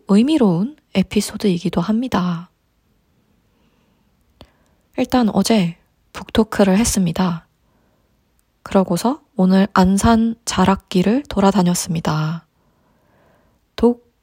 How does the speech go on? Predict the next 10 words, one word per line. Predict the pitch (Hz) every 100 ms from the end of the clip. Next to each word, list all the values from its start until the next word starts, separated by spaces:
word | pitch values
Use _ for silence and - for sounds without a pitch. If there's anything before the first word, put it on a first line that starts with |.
| _ _ _
독립문역부터, | - 226 233 240 262 294 285 277 262 277 262 214 226 190 - - - - - 175 262 - _ _ _ _ - - - -
독-, | 214 208 - -
독립문역부터 | 185 190 220 220 214 202 202 190 - - - 170 165 269 - - - - - -
홍제역까지 | 330 320 311 294 294 254 247 208
이어지는 | 190 196 190 185
코스였는데 | 190 240 - 196 175 165 185 175 175 - _ _ _ _ _ _
매우 | - 180 233
좋았다. | 226 202 185 - 151 156 156 156 _ _ - -
아주 | 196 202
좋았다. | - 196 - 160 156 156 165